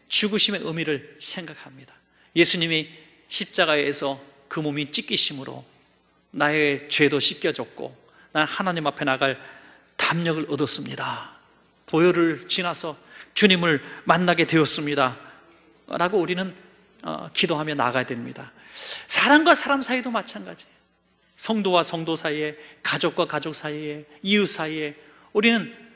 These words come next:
참 이 죄로 인해서 쌓여진 휘장이, 여러분, 이 사람과 사람 사이의 휘장은 다 죄 때문에 생긴 거 아니겠습니까? 하나님과 우리 사이도 마찬가지예요.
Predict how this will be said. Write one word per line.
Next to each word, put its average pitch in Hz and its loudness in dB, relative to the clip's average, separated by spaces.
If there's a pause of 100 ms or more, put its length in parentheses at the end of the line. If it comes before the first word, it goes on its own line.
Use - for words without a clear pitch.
(180)
참 - -4
이 262 -2
죄로 247 4
인해서 196 -2
쌓여진 180 -2
휘장이, - -8 (220)
여러분, 285 6
이 254 4
사람과 247 4
사람 226 2
사이의 208 0
휘장은 233 0 (340)
다 262 0
죄 - 2
때문에 320 0
생긴 220 -4
거 220 -4
아니겠습니까? 151 -8
하나님과 302 2
우리 247 0
사이도 226 2
마찬가지예요. 160 0